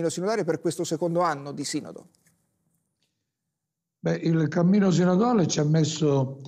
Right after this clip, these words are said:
Speaker 2: in ascolto, eh, in ascolto di Dio, ma anche in ascolto, eh, degli uomini e delle donne del nostro territorio.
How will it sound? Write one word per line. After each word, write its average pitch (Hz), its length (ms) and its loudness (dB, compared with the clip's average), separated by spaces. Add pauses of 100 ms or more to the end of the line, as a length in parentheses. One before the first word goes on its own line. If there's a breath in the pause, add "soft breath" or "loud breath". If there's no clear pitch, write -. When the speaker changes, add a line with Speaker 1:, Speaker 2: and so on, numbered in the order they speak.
(300)
Speaker 2:
in 156 180 2
ascolto, 175 1300 0 (160)
eh, 135 520 0 (440)
in 143 240 -4
ascolto 139 440 2
di 147 120 4
Dio, 175 300 4
ma 135 120 0
anche 131 460 -2 (300 loud breath)
in 143 120 0
ascolto, 147 1300 0
eh, 127 760 -2
degli 127 240 2
uomini 143 380 4
e - 40 0
delle 131 200 2
donne 139 380 2
del 127 120 0
nostro 127 300 -2
territorio. 120 840 0